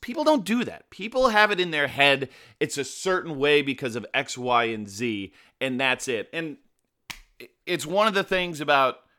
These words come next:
the world today that, uh, that I've seen this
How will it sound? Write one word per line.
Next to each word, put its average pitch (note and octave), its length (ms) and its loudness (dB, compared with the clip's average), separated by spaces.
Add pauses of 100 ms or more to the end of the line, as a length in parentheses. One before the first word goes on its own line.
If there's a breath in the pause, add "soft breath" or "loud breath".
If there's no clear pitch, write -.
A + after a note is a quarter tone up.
(100)
the D#3 120 0
world C#3+ 320 4
today A#2 520 0 (440 soft breath)
that, A#2+ 480 2
uh, G#2+ 380 2
that C3+ 260 0
I've B2 360 0 (120)
seen F3 360 -4
this C#3 200 -10